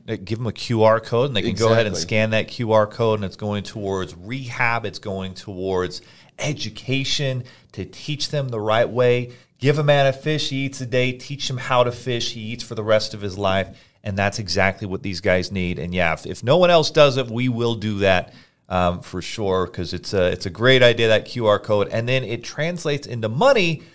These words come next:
Speaker 1: that can only be used for good purposes
Speaker 2: Yeah.
Speaker 1: to help them,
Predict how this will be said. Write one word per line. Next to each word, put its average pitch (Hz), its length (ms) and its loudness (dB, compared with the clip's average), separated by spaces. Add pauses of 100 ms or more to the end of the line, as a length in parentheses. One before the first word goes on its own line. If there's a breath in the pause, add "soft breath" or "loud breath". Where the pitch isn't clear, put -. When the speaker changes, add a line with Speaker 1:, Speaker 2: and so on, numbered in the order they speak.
(140 loud breath)
Speaker 1:
that 117 120 -8
can 135 220 -2
only 190 380 6
be 151 120 -6
used 135 600 -4 (200 soft breath)
for 110 200 -8
good 127 420 0
purposes 117 600 -4
Speaker 2:
Yeah. - 60 -10
Speaker 1:
to - 140 -8
help 104 360 -2
them, 90 280 -2